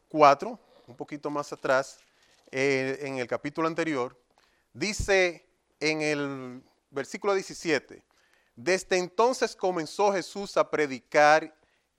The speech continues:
y a decir, 'Arrepentíos, porque el reino de los cielos se ha acercado.'" En el versículo veintitrés nos dice,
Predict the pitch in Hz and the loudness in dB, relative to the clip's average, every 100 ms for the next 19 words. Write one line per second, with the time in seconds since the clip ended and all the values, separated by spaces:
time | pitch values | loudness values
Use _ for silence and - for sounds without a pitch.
0 | _ _ _ _ _ _ - 208 220 208 | _ _ _ _ _ _ -12 -2 4 4
1 | 160 - - 160 131 101 - _ _ _ | 2 -6 -8 -4 -4 -6 -16 _ _ _
2 | _ _ _ 120 123 131 - 123 113 - | _ _ _ -2 0 -6 -6 -10 -8 -8
3 | 175 147 110 - _ _ _ _ 127 131 | -6 -6 -8 -12 _ _ _ _ -4 -4
4 | - 120 113 127 156 202 202 175 - 147 | -2 -4 -2 -2 -2 0 -2 -2 -6 -6
5 | 135 113 104 107 _ _ _ _ - 104 | -4 -4 -6 -14 _ _ _ _ -14 -6
6 | 104 120 143 _ _ - 98 90 - - | -4 -4 -6 _ _ -16 -16 -18 -20 -14
7 | 90 87 78 73 _ _ _ _ _ _ | -10 -10 -14 _ _ _ _ _ _ _
8 | _ _ _ _ _ _ _ _ _ _ | _ _ _ _ _ _ _ _ _ _
9 | _ - 156 175 180 165 - 226 220 226 | _ -4 -2 -2 -2 -2 -6 -12 -12 -4
10 | 214 202 196 190 - 160 196 185 147 - | 0 0 -2 -4 -12 -6 -2 -2 -2 -10
11 | 147 143 135 180 - 104 120 | -12 -12 -8 -8 -10 -18 -18